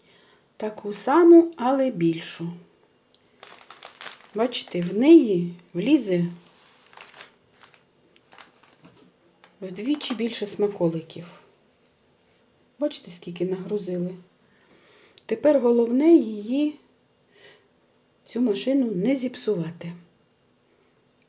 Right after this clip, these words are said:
Беремо нашу торбинку, прикладаємо нашу машинку,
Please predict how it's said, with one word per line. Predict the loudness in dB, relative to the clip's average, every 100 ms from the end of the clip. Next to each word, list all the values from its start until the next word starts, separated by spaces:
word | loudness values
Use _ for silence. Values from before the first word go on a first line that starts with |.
| _ _ _ _ _ _ _ _ -20 -20 _ _ _
Беремо | -12 -8 -4 0
нашу | 0 -2 -8 -12
торбинку, | -2 0 0 -4 -4 -4 -4 -6 -8 -8 -20 -20 _ _ _ -20 -18 -18 -18 _ _ _ _ _ _ _ -20 -20 _ _ _ _ _ _ _ -20 -20 -20 _
прикладаємо | -14 -10 -4 -4 -2 -2 -2 -2 -4 -4
нашу | -6 -6 -10 -12 -8 -6 -2
машинку, | -4 -4 -6 -6 -4 -8 -12 -8 -8